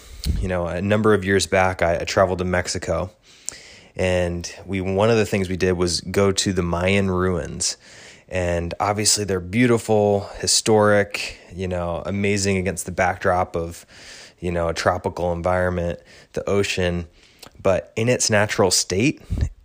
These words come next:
things just start to decay, right? There was no additional growth that was happening there after the civilization was abandoned. Things just naturally over time start to decay. And so in the same way,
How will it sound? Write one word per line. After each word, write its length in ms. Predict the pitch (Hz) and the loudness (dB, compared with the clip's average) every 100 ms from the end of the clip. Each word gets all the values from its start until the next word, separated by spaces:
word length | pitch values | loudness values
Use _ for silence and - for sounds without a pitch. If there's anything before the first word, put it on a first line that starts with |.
| - | -20
things 340 | - 117 117 | -2 0 0
just 360 | - 98 - - | 0 0 0 0
start 320 | - 110 95 | 2 2 0
to 80 | 98 | -2
decay, 600 | 87 - 98 76 - - - - - | -4 -4 -4 -4 -6 -12 -18 -20 -8
right? 340 | 92 87 92 - - - | -2 0 -2 -6 -20 -6
There 120 | 92 | -2
was 160 | 92 87 | 0 0
no 240 | 101 104 | 2 4
additional 500 | 95 90 98 - 90 | 2 0 -2 -2 -4
growth 440 | 82 87 92 120 - | -4 -2 -2 -2 -4
that 140 | 95 | -4
was 140 | 92 90 | -4 -4
happening 420 | 95 90 110 113 | -4 -4 -4 -4
there 280 | 117 120 123 - - - | -2 -2 -4 -12 -20 -10
after 280 | 98 92 98 | -6 -4 -4
the 120 | 87 | -2
civilization 720 | 92 98 95 95 90 92 - | 0 0 2 2 0 -2 -2
was 160 | 92 87 | -2 -4
abandoned. 580 | 82 85 85 101 117 123 - - _ | -6 -6 -6 -2 -4 -4 -12 -20 _
Things 320 | - 107 110 | -4 -4 -2
just 320 | - 95 - | -4 -4 -4
naturally 680 | 95 92 87 - 117 117 117 | -4 -6 -8 -4 -2 0 -2
over 280 | 95 95 87 | -2 -4 -4
time 400 | - 87 90 95 | -6 -4 -4 -4
start 320 | - 95 82 | -4 -4 -6
to 80 | - | -8
decay. 500 | 65 67 - 82 80 | -12 -10 -8 -6 -6
And 120 | 87 | -6
so 240 | - 104 - - - - _ | -2 -2 -4 -14 -20 -20 _
in 140 | - 117 | -2 2
the 100 | 107 | 4
same 340 | - 107 101 | 4 4 2
way, 280 | 92 90 98 | 2 2 0